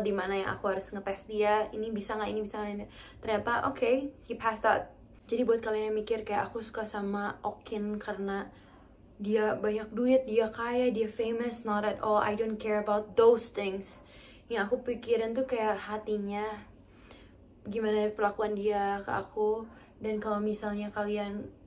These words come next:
"Kamu nggak takut apa Okin bakal gimana-gimana?" Jujur, itu kan relationship dia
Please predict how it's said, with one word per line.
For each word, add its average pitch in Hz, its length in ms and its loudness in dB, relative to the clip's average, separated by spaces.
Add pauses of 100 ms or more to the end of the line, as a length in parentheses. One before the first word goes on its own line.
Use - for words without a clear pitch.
(160)
"Kamu 240 240 0
nggak 240 80 0
takut 240 240 2
apa 269 320 4
Okin 262 240 0
bakal 233 240 -4
gimana-gimana?" 214 640 -2 (540)
Jujur, 233 480 6 (260)
itu 247 220 2
kan 277 320 2
relationship 220 640 0
dia 208 480 0